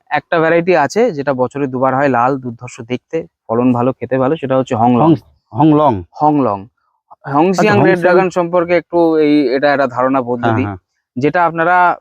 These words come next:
Speaker 1: রেড ড্রাগন আম নামে পরিচিত মার্কেটে,
Speaker 2: হ্যাঁ,
Speaker 1: উম,
Speaker 2: হ্যাঁ।
Speaker 1: পান, সেই রেড ড্রাগন আমের অ্যাকচুয়াল ওই নামে আপনারা পাচ্ছেন হংলং। আর গুইফি আম যেটা, তার নাম হচ্ছে, আহ, ওই হংজিয়াং রেড ড্রাগন।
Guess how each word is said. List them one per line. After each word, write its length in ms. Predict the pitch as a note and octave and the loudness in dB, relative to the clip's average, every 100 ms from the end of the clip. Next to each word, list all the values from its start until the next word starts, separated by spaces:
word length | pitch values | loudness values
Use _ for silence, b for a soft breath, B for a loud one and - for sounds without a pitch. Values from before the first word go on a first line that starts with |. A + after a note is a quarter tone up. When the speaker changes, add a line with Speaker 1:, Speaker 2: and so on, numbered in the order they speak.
| A#2 | -4
Speaker 1:
রেড 140 | E3 D3+ | -4 -2
ড্রাগন 320 | E3+ E3+ F3 | 0 0 2
আম 160 | D#3 | 0
নামে 260 | D#3+ D#3+ E3 | 0 0 0
পরিচিত 400 | D3 C#3 C3+ C#3+ | 0 -2 -2 -2
মার্কেটে, 520 | B2 A#2+ B2+ B2+ B2+ A#2+ | -2 -2 -2 0 2 2
Speaker 2:
হ্যাঁ, 180 | A#2+ | -2
Speaker 1:
উম, 180 | A#2+ A#2 | -2 -6
Speaker 2:
হ্যাঁ। 120 | A2 G#2+ | -8 -4
Speaker 1:
পান, 300 | C3 A2+ B2 | -2 -2 -6
সেই 180 | - C3+ | -8 -4
রেড 180 | B2+ B2 | -2 -2
ড্রাগন 300 | A#2+ D3+ E3 | -2 0 2
আমের 260 | D3+ D#3 E3 | 0 0 -2
অ্যাকচুয়াল 640 | C#3+ D3 - G3+ G#3 G#3 - | -2 -6 -4 0 2 2 0
ওই 180 | D#3 D#3+ | -4 -2
নামে 240 | D3+ D#3+ | -2 -2
আপনারা 300 | C#3 C#3 C#3+ | -4 -2 -2
পাচ্ছেন 400 | C3+ A#2 _ G3+ | -2 -4 _ -14
হংলং। 400 | - A2 G#2+ G2 F#2+ _ _ _ _ - | -8 -6 -4 -6 -8 _ _ _ _ -4
আর 160 | G#2 G#2 - - | -2 -2 -6 -4
গুইফি 400 | C#3 A3+ A#3 A#3+ | 2 4 4 2
আম 200 | F#3+ F3+ | 0 0
যেটা, 260 | D#3+ D#3 G3+ | -2 -2 -2
তার 240 | C#3+ C3 | 0 -2
নাম 260 | C#3 C3+ C3+ | 0 0 -2
হচ্ছে, 220 | C3+ A#3+ E4+ _ _ _ _ _ _ _ _ - | -4 -6 -6 _ _ _ _ _ _ _ _ -6
আহ, 840 | B2 A2+ A2 A2 G#2+ G#2 G#2 F#2 | -2 -2 0 0 -2 -4 -6 -4
ওই 320 | A2+ A2 G#2 | -2 -2 -2
হংজিয়াং 500 | F#2 C3 D3 C3 C3 | -2 2 2 2 0
রেড 140 | A2 G2+ | -2 -4
ড্রাগন। 300 | G#2 F#2+ | -6 -10